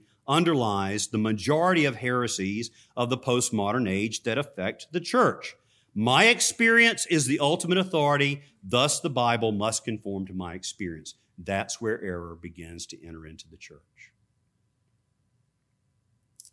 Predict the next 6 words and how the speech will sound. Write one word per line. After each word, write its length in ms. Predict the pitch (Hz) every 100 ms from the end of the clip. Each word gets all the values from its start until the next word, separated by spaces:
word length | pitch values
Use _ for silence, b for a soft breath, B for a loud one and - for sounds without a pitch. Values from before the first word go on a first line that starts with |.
| _ _ _ _ _ _ _
So, 400 | - 175 143 107
back 340 | 98 180 180
to 100 | -
where 160 | 175 165
we 100 | 135
started. 480 | 120 - 92 87